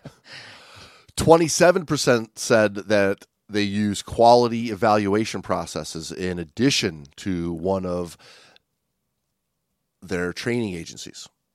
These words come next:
And twenty-five percent nearly said that I ask another instructor to audit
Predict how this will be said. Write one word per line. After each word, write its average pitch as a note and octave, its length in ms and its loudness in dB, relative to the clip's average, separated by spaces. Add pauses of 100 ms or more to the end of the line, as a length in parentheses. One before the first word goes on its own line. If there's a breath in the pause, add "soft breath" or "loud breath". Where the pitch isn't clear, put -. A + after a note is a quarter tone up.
(380 soft breath)
And A2 180 -4
twenty-five C#3+ 640 0
percent C#3+ 560 -4
nearly A2+ 480 -2 (280 soft breath)
said B2 300 2
that A2+ 220 4
I A#2+ 200 -2
ask B2+ 300 -4
another A2 360 0
instructor G#2+ 380 -6
to - 260 -14
audit D3 600 -2